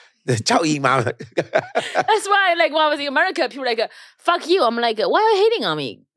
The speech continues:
Speaker 1: Yeah, we be like, "Yo, fuck you, little bitch ass." But I just don't respect, um, that. I don't, listen, I've done a joke where I didn't take it, but someone did something similar. They never saw me do it, but it was just, like, kinda similar.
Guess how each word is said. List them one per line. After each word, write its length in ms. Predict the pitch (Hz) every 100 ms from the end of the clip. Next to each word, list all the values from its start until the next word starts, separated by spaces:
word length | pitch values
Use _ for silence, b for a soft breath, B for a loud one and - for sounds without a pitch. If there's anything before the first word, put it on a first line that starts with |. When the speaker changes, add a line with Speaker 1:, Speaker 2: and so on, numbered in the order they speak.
| -
Speaker 1:
Yeah, 80 | 104
we 140 | 135
be 60 | 143
like, 100 | 147
"Yo, 100 | 156
fuck 340 | - 208 -
you, 80 | 170
little 160 | 160 143
bitch 400 | - 147 156 -
ass." 280 | 135 127 - B B
But 100 | -
I 100 | 151
just 200 | 214 196
don't 160 | 196 -
respect, 840 | 131 - - 147 135 127 - - - -
um, 460 | 104 98 92 90 _
that. 320 | 98 85 - _
I 100 | 127
don't, 140 | 139 120 B B
listen, 340 | 156 156 90 78 _ _ _ _ _ _ _
I've 240 | 120 143 160
done 180 | 160 143
a 60 |
joke 480 | 117 101 123 117 -
where 460 | 95 110 107 104 101 107
I 140 | 113
didn't 240 | 120 107
take 280 | - 120 139
it, 200 | 123 107
but 160 | 104 95
someone 400 | 123 120 110 95
did 200 | 104 98
something 360 | - 110 -
similar. 520 | 95 - 123 123 110 101
They 200 | 92 107
never 240 | 117 107
saw 240 | - 113 107
me 140 | 127
do 180 | 117 110
it, 100 | 90
but 120 | 107
it 40 |
was 120 | 117 131
just, 240 | 147 -
like, 160 | 120 -
kinda 200 | 262 202
similar. 440 | - 233 190 113